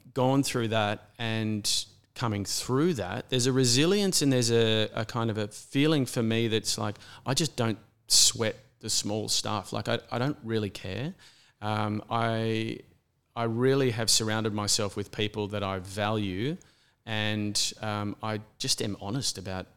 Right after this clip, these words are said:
who I am. And I, I actually think that my clients, and, you know, you can't package up corporate sector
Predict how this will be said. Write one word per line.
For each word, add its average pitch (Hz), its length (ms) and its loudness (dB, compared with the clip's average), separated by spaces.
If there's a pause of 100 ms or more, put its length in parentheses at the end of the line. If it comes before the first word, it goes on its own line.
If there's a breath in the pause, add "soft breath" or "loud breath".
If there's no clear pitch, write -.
(200)
who 107 140 -8
I 101 100 -4
am. 131 140 0
And 120 80 0
I, 120 100 0
I 123 180 2
actually 139 300 0
think 120 240 -4
that 110 200 -4
my 107 360 -2 (380 soft breath)
clients, 113 640 -2
and, 110 400 -4
you 113 120 -6
know, 110 180 -6 (240 loud breath)
you 120 100 -14
can't 143 380 -2
package 113 400 -6
up 107 240 -4 (400)
corporate - 420 -6
sector 110 420 -2